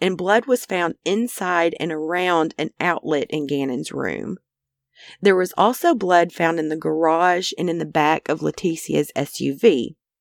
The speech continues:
Body cam footage from the twenty-seventh showed that now Gannon's bed had different bedding on it,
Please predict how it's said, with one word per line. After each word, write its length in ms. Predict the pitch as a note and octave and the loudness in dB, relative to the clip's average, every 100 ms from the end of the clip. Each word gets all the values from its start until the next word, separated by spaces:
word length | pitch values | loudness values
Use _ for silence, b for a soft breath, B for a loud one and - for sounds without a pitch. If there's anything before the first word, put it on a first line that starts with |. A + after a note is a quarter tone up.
| _ _ _ _ _ | _ _ _ _ _
Body 460 | A3+ E3+ G#3 D4 E4+ | -8 4 6 8 4
cam 320 | - F3+ D3+ | 2 -2 -2
footage 540 | - C#3+ C3+ C#3 - - | -2 0 2 2 0 -4
from 160 | E3+ | -4
the 80 | D#3 | -4
twenty-seventh 1040 | - D#3+ D3+ E3+ - E4 A#3+ F3 E3+ - - B B B | -4 -4 -2 -4 0 0 4 2 2 -4 -16 B B B
showed 360 | - F3+ E3+ | 6 6 8
that 140 | E3 - | 4 2
now 600 | G3 A#3 C4+ G#3+ F3+ - F#3+ | 2 2 4 6 4 2 -2
Gannon's 500 | - A3+ C#4+ C#4 B3+ | 4 4 6 2 0
bed 460 | D#3+ F#3+ F#3 F3 E3+ | 2 4 6 6 4
had 300 | - E3 D#3 | -2 -4 2
different 480 | F3+ - F3 - - | 0 0 -6 -6 2
bedding 360 | E3 D#3 C#3+ - | 4 6 4 0
on 200 | C3+ B2+ | -6 -6
it, 260 | D2+ - | -8 -12